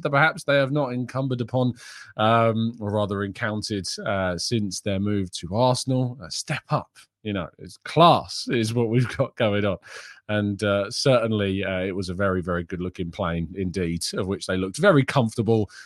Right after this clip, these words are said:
and in good spirits as they do indeed embark on this trip to, uh, the United States across the pond.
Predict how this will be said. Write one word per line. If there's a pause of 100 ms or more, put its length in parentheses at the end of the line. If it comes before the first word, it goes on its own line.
(120)
and
in
good
spirits (280)
as
they
do
indeed
embark
on
this
trip
to, (520)
uh,
the
United
States
across
the
pond.